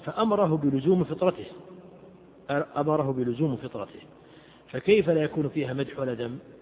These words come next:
لما تكون الفطرة أن يكون الشخص ساذجا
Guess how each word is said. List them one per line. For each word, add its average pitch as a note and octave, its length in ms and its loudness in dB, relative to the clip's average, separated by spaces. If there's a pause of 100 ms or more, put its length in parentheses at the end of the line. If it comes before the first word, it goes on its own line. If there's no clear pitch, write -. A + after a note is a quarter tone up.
(240)
لما A#2+ 160 -10
تكون - 240 -4
الفطرة F3 440 0 (580)
أن B2 60 -10
يكون D3 240 -4
الشخص C#3 380 -8
ساذجا C3 800 -4